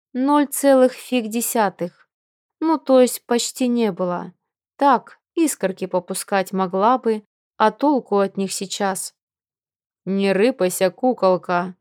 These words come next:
Яд из корней урупины тебя ослабил надолго.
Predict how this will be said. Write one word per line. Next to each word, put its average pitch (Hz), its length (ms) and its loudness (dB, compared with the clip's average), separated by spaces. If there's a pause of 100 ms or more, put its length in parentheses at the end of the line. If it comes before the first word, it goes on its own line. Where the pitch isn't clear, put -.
(320)
Яд 208 460 2
из 185 160 -2
корней 208 480 2
урупины 202 680 2
тебя 202 380 2
ослабил 202 500 2
надолго. 196 840 2